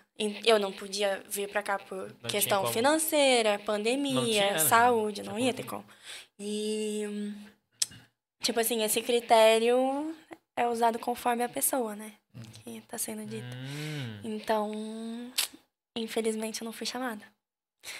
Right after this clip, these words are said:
Speaker 2: Mas
Speaker 1: Mas,
Speaker 2: você tava
Speaker 1: assim,
Speaker 2: treinando pra isso?
Speaker 1: eu fiquei dois anos lá,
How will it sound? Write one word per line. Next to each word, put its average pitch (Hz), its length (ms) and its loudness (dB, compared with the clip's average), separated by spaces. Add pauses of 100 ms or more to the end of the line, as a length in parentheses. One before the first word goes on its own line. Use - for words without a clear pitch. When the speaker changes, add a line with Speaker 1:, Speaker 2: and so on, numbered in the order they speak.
Speaker 2:
Mas 127 100 4
Speaker 1:
Mas, - 40 8
Speaker 2:
você 151 120 6
tava 135 180 8
Speaker 1:
assim, - 80 0
Speaker 2:
treinando 127 300 -4
pra 113 140 -6
isso? 139 260 -8 (320)
Speaker 1:
eu 208 160 -2
fiquei 202 240 -2
dois 196 280 0
anos 220 240 0
lá, 208 240 -4